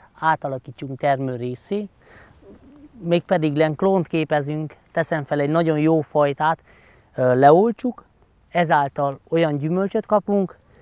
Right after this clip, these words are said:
ö, illetve az oltás az lerövidíti a termőre fordulást. Míg magról egy fa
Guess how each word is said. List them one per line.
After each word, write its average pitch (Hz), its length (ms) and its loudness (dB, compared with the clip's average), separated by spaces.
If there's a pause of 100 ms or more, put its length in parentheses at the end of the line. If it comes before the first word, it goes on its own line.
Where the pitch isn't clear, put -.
(920)
ö, 147 240 0
illetve 165 720 0
az 151 200 -4
oltás 165 440 -2
az 147 120 -6
lerövidíti 147 880 -4 (280)
a 139 460 -4
termőre 143 440 -4
fordulást. 120 640 -10 (440)
Míg 156 180 0
magról 156 520 4
egy 135 160 -4
fa 147 300 0